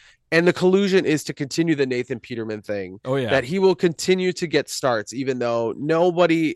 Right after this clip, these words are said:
Speaker 1: nobody, no one believes that he should still be getting starts over, I'm sure there are plenty of other capable guys who could, who could get those opportunities
Speaker 2: He's,
Speaker 1: before him.
Speaker 2: he's some kind of G M fantasy league's loser trophy. That's what he is.
Speaker 1: <laughs>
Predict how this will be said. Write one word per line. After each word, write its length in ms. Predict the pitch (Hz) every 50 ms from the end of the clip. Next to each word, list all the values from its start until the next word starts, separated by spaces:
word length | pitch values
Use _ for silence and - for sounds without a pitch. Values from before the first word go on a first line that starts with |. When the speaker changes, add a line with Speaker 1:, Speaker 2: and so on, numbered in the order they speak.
| -
Speaker 1:
nobody, 800 | - 160 180 202 214 214 214 175 170 131 113 101 98 98 87 - _ -
no 320 | 185 196 190 180 151 120
one 220 | 92 69 53 - - _ _ _ _ _ _ _ _ _ -
believes 500 | 135 156 160 156 156 165 156 143 127 123
that 160 | 131 127 -
he 160 | - - 147 139
should 200 | - - 131 -
still 220 | - - 143 123
be 100 | 117 123
getting 220 | 110 117 113 110
starts 580 | 104 - - 120 107 101 82 - - - - - _ _ _ _ _ _ _ _
over, 460 | 156 156 143 143 139 131 127 117 - - _ -
I'm 160 | - 120 147
sure 200 | 131 - - 147
there 220 | 123 127 123 123 127
are 140 | 131 143 - - 117 131 -
plenty 280 | - - 214 165 143
of 80 | 127 113
other 160 | 120 110 104
capable 340 | - - 123 104 107 92 107
guys 300 | 92 98 90 87 104 -
who 80 | 131 110
could, 160 | - 120 - -
who 100 | 139 127
could 160 | - 120 101
get 160 | 110 104 -
those 160 | 101 98 92
opportunities 400 | 104 95 - - - 120 110 98
Speaker 2:
He's, 200 | - 156 147 -
Speaker 1:
before 260 | - 104 - - 160
him. 120 | - - -
Speaker 2:
he's 180 | - 156 151
some 200 | - - 180 165
kind 200 | 147 165 151 143
of 160 | 135 123 110 98
G 240 | - 117 120 120
M 200 | 113 110 110 104
fantasy 520 | 95 - - 107 104 104 107 - - 123 107
league's 380 | 101 101 104 104 98 95 -
loser 380 | - 104 104 104 95 104 101 90
trophy. 480 | - - 110 104 98 92 - 92 90 87 - -
That's 240 | - 110 107 - -
what 100 | - 98
he 100 | 95 95
is. 200 | 92 85 - - - -
Speaker 1:
<laughs> 120 | 202 -